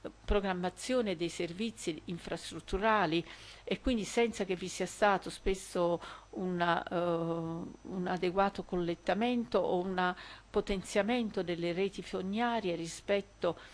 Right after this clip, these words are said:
alle esigenze eh, abitative e quindi problematiche che vengono di fatto risolte spesso con,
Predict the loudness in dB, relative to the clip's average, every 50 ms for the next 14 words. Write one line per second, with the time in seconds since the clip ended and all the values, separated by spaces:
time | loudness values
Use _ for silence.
0 | -20 -20 -20 -14 0 4 4 4 6 4 2 0 -2 -4 -6 -8 -4 -2 0 0
1 | 0 0 -4 -6 -4 -2 -2 -2 -2 -6 -12 -20 -20 -20 -20 -20 -20 -20 -12 -4
2 | 0 2 2 2 2 2 2 2 2 4 4 4 4 2 4 4 4 4 4 6
3 | 6 4 4 4 2 -4 -6 -6 -4 -2 0 2 2 2 2 0 0 0 0 0
4 | -2 -4 -6 -4 0 0 0 0 0 0 0 2 2 2 2 2 2 2 2 0
5 | 0 -2 0 2 2 2 2 0 0 2 4 4 4 4 2 0 0 0 0 0
6 | -4 -2 0 0 0 0 -2 -4 -4 -4 -4 -4 -2 2 4 4 4 4 2 -2
7 | -4 -6 -6 0 2 4 4 4 2 -4 -2 0 0 0 0 -2 -8 -14 -14 -16
8 | -18 -20 0 4 6 6 6 6 2 2 2 2 2 2